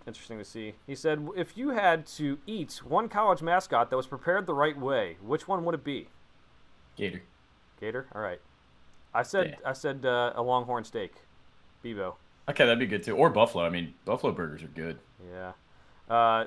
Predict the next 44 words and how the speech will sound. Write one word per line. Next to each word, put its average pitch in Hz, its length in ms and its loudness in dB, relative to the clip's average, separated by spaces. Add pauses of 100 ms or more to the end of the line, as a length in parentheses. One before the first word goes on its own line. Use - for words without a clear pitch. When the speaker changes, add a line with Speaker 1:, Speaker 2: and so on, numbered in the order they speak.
Speaker 1:
the 135 120 -2
other 156 140 4
Speaker 2:
Oh, 110 80 8
man, 101 220 2
there's 120 140 2
a 120 40 0
lot. 92 560 2
Speaker 1:
the 131 120 -8
other, 165 240 8
the, 175 560 4
the 143 100 4
Speaker 2:
<laughs> - 20 8
Speaker 1:
other, 175 200 4
the 151 140 0
other, 170 280 4
the 151 140 0
other 165 180 4
key 165 280 -2
answers 151 440 -2
were, 127 440 4
were, 123 520 2
uh, 120 100 -2
Syracuse, 170 560 -4
eating 151 160 -8
an 143 100 -4
orange 139 320 -2
would 143 80 -8
be 135 80 -8
good. 127 380 -2 (520)
Um, 113 360 -2 (540)
Speaker 2:
Yeah, 98 140 -2
but 92 60 -4
you 98 80 2
don't 95 160 2
cook - 220 -2
an 69 80 -12
orange, 76 380 -6
I 80 40 -8
mean. 76 320 -12
Speaker 1:
Too, 139 220 -4
too 135 240 -8
easy, 110 220 -6
though, 98 140 -6
yeah. 98 240 -4